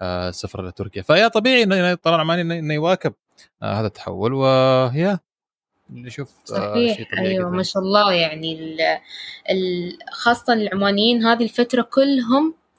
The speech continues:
Speaker 2: في تركيا، وين ما تشوف
Speaker 1: مهم.
Speaker 2: الناس، كل الناس في تركيا
Speaker 1: صحيح.
Speaker 2: أو صلالة.
Speaker 1: حتى أذكر قبل، قبل كم سنة، آه، يمكن تقريبًا ألفين وسبعتاش، ألفين وستاش، في الحدود، يعني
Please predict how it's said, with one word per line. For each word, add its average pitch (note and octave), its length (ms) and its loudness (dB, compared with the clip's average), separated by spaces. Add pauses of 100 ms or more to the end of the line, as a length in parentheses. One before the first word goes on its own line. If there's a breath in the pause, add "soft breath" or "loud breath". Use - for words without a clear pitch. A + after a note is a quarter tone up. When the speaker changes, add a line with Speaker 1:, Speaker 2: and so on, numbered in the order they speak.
(120)
Speaker 2:
في - 140 -12
تركيا، F3 540 -4 (240)
وين A3 180 2
ما A#3 120 2
تشوف A#3 220 -4
Speaker 1:
مهم. B3 80 -2
Speaker 2:
الناس، A#3 360 0
كل A3 180 -4
الناس G#3+ 380 -2
في G3+ 120 -2
تركيا A#3 500 2
Speaker 1:
صحيح. F#4+ 140 -2 (140)
Speaker 2:
أو G3 120 -4
صلالة. D3 580 0 (720)
Speaker 1:
حتى - 260 -2
أذكر D#3 300 2
قبل، D3 220 -2
قبل B2+ 300 0
كم A2 200 -2
سنة، A#2+ 360 2 (100)
آه، G#2 160 -4
يمكن F#2+ 300 -4
تقريبًا G#2 220 -4
ألفين G2+ 200 -4
وسبعتاش، F#2 500 -4
ألفين - 180 -14
وستاش، - 280 -6
في - 80 -2
الحدود، G#2 320 2 (920 loud breath)
يعني A2+ 540 2